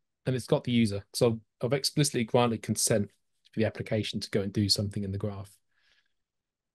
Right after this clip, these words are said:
Okay, so certificates are much more interesting. Um, I'm gonna really zip over this 'cause time is really ticking now. But essentially, here's some, some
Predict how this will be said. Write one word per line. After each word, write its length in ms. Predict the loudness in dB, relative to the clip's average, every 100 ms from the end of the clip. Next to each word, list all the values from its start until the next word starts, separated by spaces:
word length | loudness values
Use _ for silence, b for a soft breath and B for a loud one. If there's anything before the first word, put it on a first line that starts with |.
| _ _ _ _ _ _ 0
Okay, 200 | 4 6
so 200 | 8 8
certificates 580 | 6 4 4 4 2 2
are 40 |
much 280 | 2 0 -2
more 380 | -2 0 0 -2
interesting. 600 | -4 0 0 0 0 0 -2 _ _ _ -20 -8
Um, 400 | -6 -4 -4 -6 -10 _ _ _
I'm 100 | 2
gonna 140 | 4 6
really 260 | 6 6
zip 240 | 4 4 4
over 240 | 2 0
this 140 | -6
'cause 140 | -4 -6
time 280 | -4 -4 -2
is 100 | 0
really 220 | 0 0
ticking 400 | -2 -6 -6 -6
now. 240 | -4 -2
But 180 | 2 4
essentially, 440 | 6 8 6 6
here's 180 | 4 4
some, 320 | 4 2 0 -4
some 320 | -10 -6 -8